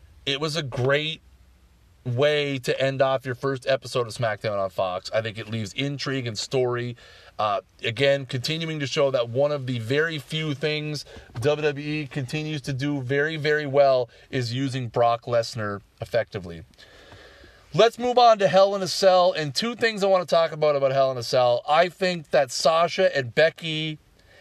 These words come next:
had a match of the year quality match here. Uh, it was a great match. Um, I am glad that Sasha is back, and seems like at this point,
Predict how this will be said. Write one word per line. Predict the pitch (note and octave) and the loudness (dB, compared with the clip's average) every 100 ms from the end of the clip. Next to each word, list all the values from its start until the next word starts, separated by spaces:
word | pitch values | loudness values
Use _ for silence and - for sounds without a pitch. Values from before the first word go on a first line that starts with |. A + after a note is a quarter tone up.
| _ - | _ -4
had | C#3+ D3 D3 D3 D3 C#3+ - | 2 4 6 6 4 2 -4
a | C3 B2+ B2 A#2+ A#2+ | -2 0 0 -2 -4
match | A2+ B2 C#3 D3+ E3 - | -4 0 2 4 0 -2
of | D#3+ C3+ | -4 -2
the | |
year | A#2 A2+ D3 E3+ E3 D#3+ D#3 D3 _ _ _ | -4 -4 -2 -2 -2 -2 -2 -6 _ _ _
quality | - D3+ D3 D3 D3 C#3+ C#3 C#3 C#3 _ _ _ - | 0 4 6 4 2 -2 -2 -4 -8 _ _ _ -6
match | A#2+ C3+ C#3 B2 | 0 2 2 0
here. | - C3+ C3 B2+ B2+ - - - - A#2+ | -4 -2 0 0 -4 -14 -20 -20 -4 0
Uh, | A#2+ A2+ A2 | 2 2 0
it | B2+ | -2
was | B2+ A2 | -2 -4
a | G2+ | -6
great | A2 D3+ E3+ D3 | 0 2 2 0
match. | D3 D3 D3 C#3+ - - - _ - - | 0 2 2 -2 -8 -18 -20 _ -20 -4
Um, | C3 B2 A#2+ A2+ A2 G#2 - _ _ _ _ _ _ _ _ _ _ - | 0 2 4 2 -2 -8 -14 _ _ _ _ _ _ _ _ _ _ -2
I | D#3 F#3+ | 2 4
am | G3 | 2
glad | D#3+ F#3+ G3 G3 F#3+ F#3 - - - - | 4 6 8 6 4 0 -8 -20 -8 -2
that | D#3 | -2
Sasha | - F3+ F3 - F3+ | 2 2 2 -2 -4
is | D3+ B2 | -4 0
back, | D3+ D#3 D#3+ D#3 C#3+ | 2 4 2 -2 -2
and | C3+ B2 | -2 -2
seems | - D#3+ D#3+ | -6 -4 -2
like | E3+ D3+ | -2 0
at | C3 | -2
this | D#3 - | -4 -8
point, | - D#3 D3+ D#3 D3 | -4 0 0 -4 -8